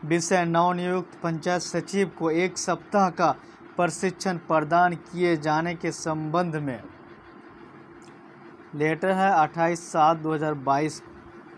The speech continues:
शिक्षा एवं रोजगार से जुड़ी सभी खबरों का निचोड़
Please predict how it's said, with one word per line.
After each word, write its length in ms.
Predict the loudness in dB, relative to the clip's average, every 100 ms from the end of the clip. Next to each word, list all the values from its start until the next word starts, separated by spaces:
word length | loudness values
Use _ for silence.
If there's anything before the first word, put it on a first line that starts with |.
| -20 -20 -20 -20 -20 -20 -20 -20 -20 -20 -20 -20 -20 -20 -20 -20 -20 -20 -20 -20 -20 -20 -20 -20 -20 -20 -12 -4
शिक्षा 640 | -2 -2 -4 2 6 8
एवं 200 | 6 4
रोजगार 560 | 4 2 2 6 6
से 160 | 4 -2
जुड़ी 420 | -2 -2 0 -4
सभी 400 | -6 -2 0 0
खबरों 480 | 0 -2 0 -2 -2
का 140 | -2
निचोड़ 560 | -2 -4 -4 0 2